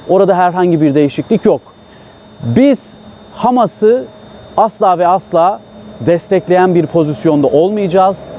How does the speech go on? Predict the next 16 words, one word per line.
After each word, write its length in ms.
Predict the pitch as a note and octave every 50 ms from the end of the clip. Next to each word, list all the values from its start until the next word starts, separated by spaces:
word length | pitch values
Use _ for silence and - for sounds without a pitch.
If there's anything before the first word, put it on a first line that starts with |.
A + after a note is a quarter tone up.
| - - - C3 D3
Bu 100 | A3 C4
yüzden 500 | B3+ B3+ A3+ F#3 D3+ F3+ D#3+ D#3 D#3 D3
de 220 | E3 G3+ A3+ - D3 D3 C3
Biden'ın 460 | F3 F3+ G3+ G#3+ F3+ G3 F#3+ F3+ E3+
söylemiş 520 | D#3+ - F3+ F3 E3+ E3+ F#3+ G3+ F3 - F#3
olduğu 340 | E3+ D#3 D3 D3 D3 D3 B2+
cümleler 500 | C#3+ D#3+ D#3+ D#3 D3 C#3 D3 F3+ G#3 - - - - - - - -
sadece 760 | - - A3 A3+ B3+ B3+ A3 G#3 F3 C#3+ G3 A3 A#3 F3 C#3
bir 160 | D3+ A3+ A#3+ G#3+
siyasinin 840 | - - G#3 G3 F3 D#3+ D#3 D3+ - - E3 D#3+ F#3 A#3 B3 G#3 C#3 A#2
başka 440 | D#3+ F3 F3 - - - B3 C4 A#3
bir 100 | A#3+ A3
siyasiyi 720 | E3+ - - G3 F#3+ F#3 F3+ F3 F3 - - G3 G3 G#3 D3+
eleştirdiği 840 | D#3 E3+ E3 F3 E3+ - - - F3+ F3+ E3+ D#3+ F#3+ G#3 A3 A3 G#3 - - - - - - - -
nitelikte 540 | D#3 F3+ F#3+ - A3+ G#3+ G3+ - - A#3 G#3+
kalmalı. 460 | - F3+ D#3+ D3 C3 A#2+ A2+ G2+ F#2+